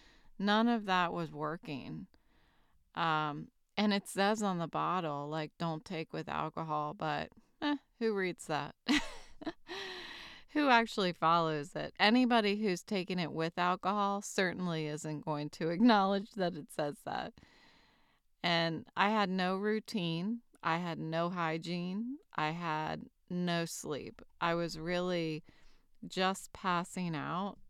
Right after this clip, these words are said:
and waking up. You know, when I would come to, I would start drinking again. So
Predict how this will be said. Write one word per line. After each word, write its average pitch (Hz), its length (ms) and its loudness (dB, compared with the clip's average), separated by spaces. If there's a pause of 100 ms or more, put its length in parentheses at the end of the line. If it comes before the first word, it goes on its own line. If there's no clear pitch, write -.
(120)
and 175 360 -2
waking 160 500 -4
up. - 380 -12 (160)
You 180 180 -2
know, 151 300 -2
when 165 240 -4
I 160 100 -2
would 156 220 -4
come 165 300 -4
to, 190 340 -4
I 170 120 0
would 156 180 -6
start 143 300 -8
drinking 143 460 -10
again. 117 520 -12 (2250)
So 226 680 6